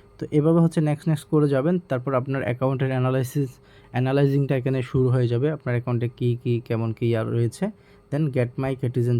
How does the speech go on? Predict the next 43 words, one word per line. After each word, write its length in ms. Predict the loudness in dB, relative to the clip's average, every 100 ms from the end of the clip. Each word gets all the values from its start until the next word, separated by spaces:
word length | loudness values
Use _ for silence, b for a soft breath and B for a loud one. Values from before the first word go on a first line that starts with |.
| 0
job-এ 220 | -2 -2
ক্লিক 280 | -2 -4 -4
করে 260 | -2 0
then 180 | 0 0
ব্যাকে, 400 | 2 0 2 0
মানে 200 | 2 4
মূলত 300 | 4 4 4
আপনি 200 | 2 0
ব্যাকে 260 | 2 2 2
চলে 180 | 2 0
আসতে 180 | 0 -4
পারেন 200 | -4 -2
লিভ 220 | 0 -2 -2
নিয়ে, 160 | -6 -6 -6
ঠিক 120 | -6
আছে? 140 | -6 -12 B B B B B
তো 80 | -6 4
এইভাবে 440 | 6 6 6 6
হচ্ছে 580 | 4 2 -4 0 2 4
আপনার 300 | 2 2 2
এইটুকু 340 | 2 2 0 2
কাজ 220 | 0 -2
করলে 320 | -2 0 0
সদ্য 420 | 0 -2 -2 0
নতুন 340 | 0 0 0 -2
অ্যাকাউন্ট 420 | 0 -2 -2 0
দিয়ে 140 | 0
হচ্ছে 280 | -2 -4 -4
আপনি 340 | -4 0 -2 -2 -8
কী 100 | -6
করতে 300 | -4 -4 -4
পারেন, 240 | -4 -6 -10 b b b -12
এখানে 240 | -2 2
এলিজিবল 340 | 4 2 2 2
হওয়ার 220 | 0 -2
চান্সটা 380 | -2 -4 -2 -4
আপনারা 260 | -2 -4 -2
চাইলে 280 | -2 0
নিতে 240 | 0 -2 -2
পারেন। 320 | -4 -6 -4
Just 180 | -4 -2
দশ 240 | -2 -2
থেকে 260 | -4 -2